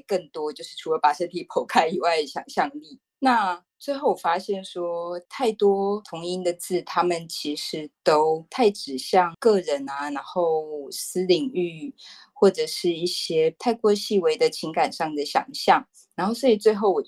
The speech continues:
会觉得说，那不如就是我把它取名叫做，呃，取名为主角的名字，让主角叫做奇化生，然后让他可以有一个更广阔的范围去发挥说这个故事到底发生了什么。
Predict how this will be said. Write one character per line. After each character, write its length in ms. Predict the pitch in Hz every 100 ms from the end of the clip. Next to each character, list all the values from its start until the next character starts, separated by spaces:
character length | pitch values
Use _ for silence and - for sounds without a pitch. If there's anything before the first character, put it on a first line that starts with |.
| -
会 120 | 208
觉 180 | 196 165
得 100 | 156 160
说， 260 | 170 165
那 160 | 190 202
不 160 | -
如 320 | 185 160 147 143
就 160 | -
是 160 | 175 160
我 100 | 143
把 140 | 135 -
它 60 |
取 200 | 151 -
名 220 | 139 139 147
叫 200 | 170 165
做， 460 | - 170 156 147 - -
呃， 480 | 151 143 139 131 135 - - -
取 140 | -
名 160 | 175 180
为 180 | 202 185
主 200 | 180 175
角 180 | 175 151
的 100 | 139
名 200 | 135 -
字， 180 | - 131 -
让 160 | 175
主 100 | 165
角 160 | 147 135
叫 100 | 156
做 140 | 175 175
奇 260 | - - 147
化 260 | 202 156
生， 320 | - - 147 151 _ _
然 120 | -
后 280 | - 214 190
让 260 | 185 185 170
他 240 | - 165 165
可 240 | - 156
以 320 | 156 151 143 _ _ _
有 160 | 165 151
一 120 | 165 -
个 260 | 180 160 -
更 180 | - 175 160 - - -
广 220 | 170 139
阔 220 | - 220
的 500 | 196 151 143 135 - -
范 160 | 180 151
围 100 | 147
去 180 | - 175
发 220 | 160 151
挥 240 | 170 160
说 240 | 156 156 151
这 140 | 180
个 60 | 170
故 160 | 175
事 180 | 175 160
到 180 | 170 156
底 200 | - -
发 160 | 147 143
生 220 | 151 143
了 100 | 127
什 180 | - 131
么。 260 | 123 -